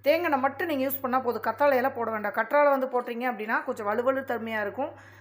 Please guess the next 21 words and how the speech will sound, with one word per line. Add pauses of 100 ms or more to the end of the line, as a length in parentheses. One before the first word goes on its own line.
(140)
பார்த்தா
ஒரு
மாதிரியா
தெரியும்.
அதனால
இந்த
மாதிரி
தேங்காய்
எண்ணெய்
மட்டும்
நீங்க
யூஸ்
பண்ணுங்க. (3500)
நல்ல
ஒரு
பேஸ்ட்
மாதிரி
ஆயிரும்
நம்மளுக்கு. (1200)
பார்த்தீங்கன்னாவே
தெரியும்.